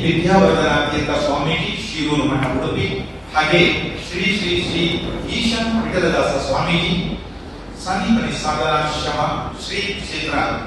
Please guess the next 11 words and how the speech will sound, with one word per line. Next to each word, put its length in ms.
ಕೇಮಾರು, 400
ಹಾಗೆಯೇ 340
ಉಡುಪಿಯ 280
ಹಾಜಿ 280
ಮಹಮ್ಮದ್ 440
ಹನೀಫ್ 340
ಮದನಿ, 320
ಖತೀಬರು 480
ಬದ್ರಿಯಾ 460
ಜುಮಾ 240
ಮಸೀದ್, 360